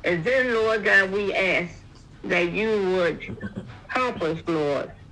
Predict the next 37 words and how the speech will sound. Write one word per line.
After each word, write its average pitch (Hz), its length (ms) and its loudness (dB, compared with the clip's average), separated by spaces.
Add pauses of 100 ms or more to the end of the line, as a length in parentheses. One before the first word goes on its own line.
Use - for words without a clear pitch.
(140)
Lord, 220 320 0
we 226 160 2
lay 220 400 2
our 190 340 2
problems 220 680 0
at 185 340 -2
your 196 140 0 (140)
foot - 340 -2
and 165 200 2
at 202 240 2
the 165 120 0
cross, - 460 -4 (680)
that 185 340 2
you 233 240 0
would 175 280 0
take 233 540 0 (500)
the 180 340 0 (120)
full 233 340 0
reign 190 600 0
of 160 260 -2 (100)
answering 214 680 0
prayers, 202 480 2 (140)
fixing 214 540 -2
circumstances, 202 1000 0 (540)
and 175 160 0
situations 196 840 0
that 165 200 2
we 196 220 -2
can't 214 480 -2
do 175 220 0
it, - 260 -8
don't 214 280 0
know 202 280 0
how 208 260 4
to 156 220 -4
do 147 280 0
it 165 160 -2